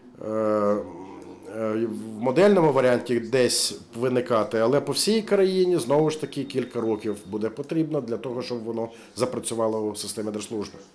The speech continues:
Скажіть, а з точки зору процесу децентралізації, от як ви бачите часовий графік, е, с-, реформування держслужби? З точки зору того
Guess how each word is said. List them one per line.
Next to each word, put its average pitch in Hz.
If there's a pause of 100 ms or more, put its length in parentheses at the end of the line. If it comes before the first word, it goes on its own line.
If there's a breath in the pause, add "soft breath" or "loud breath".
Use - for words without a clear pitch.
(640 loud breath)
Скажіть, 127
а 123
з -
точки 131
зору 123
процесу 120
децентралізації, 117
от 101 (540 loud breath)
як 139
ви 123
бачите 110
часовий 127
графік, 117 (1040 loud breath)
е, 95
с-, 98
реформування 107
держслужби? 95 (640 loud breath)
З -
точки 113
зору 113
того 107